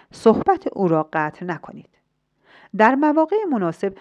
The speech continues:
سوالاتی باز بپرسید که طرف مقابل را بیشتر صحبت کردن دعوت کند، نه سوالاتی که به بله یا نه ختم می‌شوند.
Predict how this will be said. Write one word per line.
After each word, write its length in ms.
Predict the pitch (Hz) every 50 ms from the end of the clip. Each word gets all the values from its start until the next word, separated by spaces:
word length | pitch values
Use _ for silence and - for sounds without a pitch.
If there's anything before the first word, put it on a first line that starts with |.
| _ _
سوالاتی 640 | _ - - 247 240 - 240 254 302 339 320 - 285
باز 240 | 196 180 165 160 -
بپرسید 520 | 175 160 - 170 170 151 - - 180 180
که 100 | - 202
طرف 360 | 190 - - 233 285 302 -
مقابل 540 | 339 269 214 175 160 151 156 156 160 165 160
را 140 | 156 165 160
بیشتر 400 | 156 160 180 170 - - 247 240 -
صحبت 440 | - - 190 160 151 165 160 156 _
کردن 400 | - 160 147 156 165 165 156 147
دعوت 360 | 151 - - - 143 135 _
کند، 280 | - 156 151 147 143 _ _ _ - _ _ -
نه 160 | 196 247 262
سوالاتی 540 | - - 202 - 165 156 156 156 151 - 165
که 160 | - - 165
به 140 | 147 160 156
بله 300 | 147 170 165 170 190 233
یا 220 | 254 233 190 151
نه 200 | 147 147 143 147
ختم 440 | 143 - - - 156 147 - - 151
می‌شوند. 400 | 147 - - - - - -